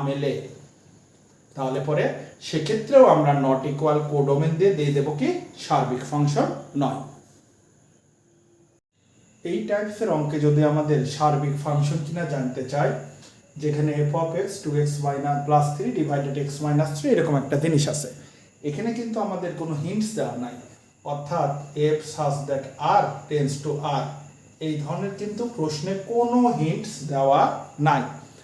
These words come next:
তার বদলে কি দেওয়া আছে? তার বদলে শুধুমাত্র দেওয়া আছে যে x এর মানটা কখনো থ্রি হবে না, অর্থাৎ কোনো ডোমেন কিংবা কোনো রেঞ্জের কোনো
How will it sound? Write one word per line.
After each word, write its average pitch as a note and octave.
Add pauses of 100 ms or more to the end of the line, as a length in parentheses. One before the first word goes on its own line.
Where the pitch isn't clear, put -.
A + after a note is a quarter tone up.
(320)
তার D#3
বদলে G3+
কি G3 (100)
দেওয়া D#3+
আছে? B3+ (500)
তার D3+
বদলে B3+ (100)
শুধুমাত্র A#3+ (160)
দেওয়া D#3
আছে D3+ (180)
যে D3 (280)
x - (160)
এর G3
মানটা F3+ (100)
কখনো D#3+ (200)
থ্রি F3 (160)
হবে D3
না, C3 (680)
অর্থাৎ D3 (160)
কোনো F#3 (180)
ডোমেন D3 (140)
কিংবা D3+ (180)
কোনো D#3+ (200)
রেঞ্জের F3 (120)
কোনো C#3+